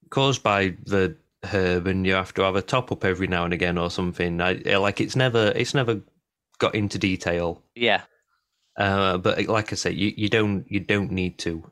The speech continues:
Speaker 1: especially
Speaker 2: I, I wasn't sat there going, "Well, what was it that killed?"
Speaker 1: Yeah.
Speaker 2: Do you know what I mean? I, th-, I think when they first mentioned it, I was like, "What? What? How did he get that?" And, but it didn't bother me that much. Do you know what I mean?
Speaker 1: Yeah, if they just, if they just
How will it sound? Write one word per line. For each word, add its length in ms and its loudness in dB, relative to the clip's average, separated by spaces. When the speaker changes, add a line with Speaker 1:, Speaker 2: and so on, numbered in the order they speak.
Speaker 1:
especially 520 0
Speaker 2:
I, 400 6
I 40 4
wasn't 360 0
sat 240 0
there 200 0
going, 380 -2
"Well, 220 -4
what 180 -6
was 220 0
it 160 0
that 160 -6
killed?" 160 0
Speaker 1:
Yeah. 160 4
Speaker 2:
Do 140 -4
you 40 -2
know 100 2
what 80 4
I 20 4
mean? 320 0
I, 80 4
th-, 140 0
I 80 2
think 260 0
when 140 2
they 80 4
first 320 2
mentioned 360 0
it, 40 4
I 20 4
was 140 -4
like, 200 0
"What? 180 -14
What? 160 0
How 180 4
did 160 -4
he 60 2
get 240 0
that?" 320 4
And, 320 -4
but 340 -4
it 200 0
didn't 260 -2
bother 240 0
me 140 0
that 260 2
much. 280 -6
Do 60 -4
you 60 -2
know 60 2
what 100 0
I 20 -2
mean? 260 -4
Speaker 1:
Yeah, 320 2
if 180 0
they 140 4
just, 420 -2
if 140 -2
they 140 4
just 400 0